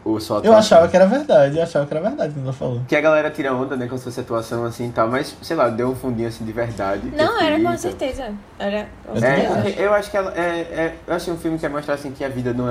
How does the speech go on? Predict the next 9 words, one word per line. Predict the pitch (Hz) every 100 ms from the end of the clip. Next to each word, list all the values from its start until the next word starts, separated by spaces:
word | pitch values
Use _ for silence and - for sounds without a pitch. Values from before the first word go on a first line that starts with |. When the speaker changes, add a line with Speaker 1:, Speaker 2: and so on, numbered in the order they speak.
| 120
Speaker 1:
é |
tão | 117 120
glamurosa, | 117 120 113 101 110 104 98 95
né, | 98 117 - - - - - - -
tal, | 95 101 98
que | 104
a |
vida | 98 98
do | 95 101 98 87